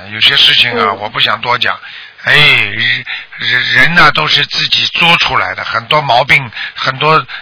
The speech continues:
Speaker 1: 麻烦、灾难都是自己作出来的，所以人不能作，你听得懂吗？
Speaker 2: 嗯，
Speaker 1: 不能闹，
Speaker 2: 明白。
Speaker 1: 我们说不能闹，一闹就出事儿，听得懂吗？
Speaker 2: 嗯。
Speaker 1: 嗯。
Speaker 2: 听得懂。
Speaker 1: 好了，好了。
Speaker 2: 嗯。
Speaker 1: 嗯。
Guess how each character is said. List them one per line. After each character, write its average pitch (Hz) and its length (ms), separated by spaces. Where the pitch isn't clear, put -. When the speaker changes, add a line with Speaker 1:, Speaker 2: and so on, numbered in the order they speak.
Speaker 1:
麻 135 320
烦、 143 280
灾 147 320
难 143 200
都 147 160
是 143 120
自 160 140
己 127 160
作 160 300
出 127 160
来 101 160
的， 107 100
所 151 140
以 151 60
人 160 180
不 185 140
能 143 140
作， 147 380
你 117 120
听 123 160
得 117 80
懂 104 120
吗？ 98 300
Speaker 2:
嗯， 240 260
Speaker 1:
不 - 80
能 170 120
闹， 208 120
Speaker 2:
明 - 20
白。 165 300
Speaker 1:
我 101 80
们 107 120
说 123 160
不 160 100
能 156 200
闹， 151 300
一 190 140
闹 196 220
就 135 120
出 - 180
事 - 140
儿， 117 140
听 156 100
得 165 120
懂 135 120
吗？ 131 220
Speaker 2:
嗯。 120 120
Speaker 1:
嗯。 117 220
Speaker 2:
听 247 180
得 233 120
懂。 139 200
Speaker 1:
好 107 100
了， 135 140
好 127 120
了。 139 220
Speaker 2:
嗯。 196 280
Speaker 1:
嗯。 123 160